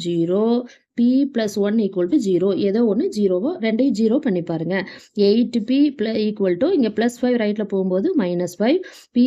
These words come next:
equal to minus five by eight-னு வருது. இங்க பி equal to பிளஸ் ஒன் ரைட்ல போகும்போது மைனஸ் ஒன். அப்ப எக்ஸ்க்ளூடட் வேல்யூ இங்க என்ன வருது? பிக்கு வந்து இந்த வேல்யூஸ் போடக்கூடாதுன்னு அர்த்தம். அதுதான் எக்ஸ்க்ளூடட் வேல்யூ.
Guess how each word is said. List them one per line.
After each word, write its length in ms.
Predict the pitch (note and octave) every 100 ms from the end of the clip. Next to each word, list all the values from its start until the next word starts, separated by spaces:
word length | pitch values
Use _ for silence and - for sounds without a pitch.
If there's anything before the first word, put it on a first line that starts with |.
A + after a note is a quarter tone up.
| C4+ A#3+
equal 320 | G3 F#3 F#3
to 140 | D#4 E4
minus 440 | F#3+ F#3+ G3 C4 -
five 260 | F#3 F3
by 140 | E3 G#3 G#3
eight-னு 360 | E3+ F3+ F3+
வருது. 260 | E3+ D#3 F#3 -
இங்க 340 | G#3 A3+ F#3+ D4+
பி 140 | B3 C4 C#4
equal 360 | G#3+ F#3+ F3 E3+
to 120 | E4 G4+
பிளஸ் 260 | A3+ A#3 C4
ஒன் 160 | B3+
ரைட்ல 260 | A3 G3+ G3
போகும்போது 360 | F#3 E3+ F#3+ E4
மைனஸ் 380 | F#3+ E3+ E3 F#3
ஒன். 160 | F3+ F#3 - -
அப்ப 220 | - G3+ D#4+
எக்ஸ்க்ளூடட் 540 | G3+ - C4 C4 B3 G#3+
வேல்யூ 300 | G3+ G#3+ A#3
இங்க 160 | A3 G3+
என்ன 160 | G3 G#3
வருது? 300 | G3 G3+ G4+ G#4+ _ _ - _
பிக்கு 320 | B3+ C4+ C#4+ A#3
வந்து 200 | G#3 G4
இந்த 200 | D#4 A3+
வேல்யூஸ் 420 | G3+ G#3 A3 F#4 -
போடக்கூடாதுன்னு 760 | B3 C#4 C#4+ B3+ G#3+ G3 D#4
அர்த்தம். 260 | G#3+ F#3 F3
அதுதான் 280 | F#3 E4 B3+
எக்ஸ்க்ளூடட் 480 | - - A3+ G3+ F3+
வேல்யூ. 260 | E3+ D#3+